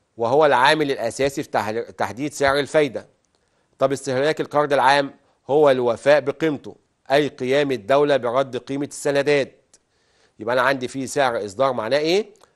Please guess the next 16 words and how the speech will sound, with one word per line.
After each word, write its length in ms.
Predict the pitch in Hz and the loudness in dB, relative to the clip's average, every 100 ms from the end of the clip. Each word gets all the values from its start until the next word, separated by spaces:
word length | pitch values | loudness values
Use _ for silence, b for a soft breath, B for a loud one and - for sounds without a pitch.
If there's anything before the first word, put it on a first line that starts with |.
| b - | b -12
القيمة 360 | 107 - 143 127 | -12 -8 -4 0
التي 280 | 127 131 - | -2 -4 -6
تصدر 300 | 135 104 104 | -6 -6 -6
بها 180 | 117 | -2
سندات 320 | 123 113 113 131 | -2 -4 -6 -8
القرض. 360 | 113 156 185 - _ | -2 0 0 -4 _
سعر 280 | - 135 120 | -6 -2 -2
الفايدة 520 | 113 - 156 165 214 214 b b - | -2 0 0 2 0 0 b b -4
هو 100 | 120 | -4
السعر 340 | - 147 127 | -2 -2 0
السائد 380 | 120 - 139 120 | -2 0 2 2
في 80 | 107 | -6
السوق. 460 | - 156 180 - _ b b - | -8 -4 -4 -4 _ b b -16
استهلاك 640 | - 127 120 143 143 - _ _ _ - | -8 -6 -2 -2 -4 -20 _ _ _ -8
القرض 380 | 110 - 139 123 | -6 -2 0 2
العام 380 | 113 131 143 | 2 2 0